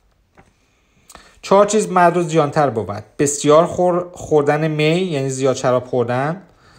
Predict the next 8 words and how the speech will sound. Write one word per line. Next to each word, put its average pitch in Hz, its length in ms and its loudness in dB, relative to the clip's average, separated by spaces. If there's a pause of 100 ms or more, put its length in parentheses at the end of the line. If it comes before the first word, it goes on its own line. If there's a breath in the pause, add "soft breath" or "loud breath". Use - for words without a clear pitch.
(1120 soft breath)
ونی 156 380 4
به 147 120 4
زنان 143 560 2
یعنی، 135 440 -4
اه، 123 280 -4
در 120 220 2
واقع 117 840 -4
چشم 127 460 -6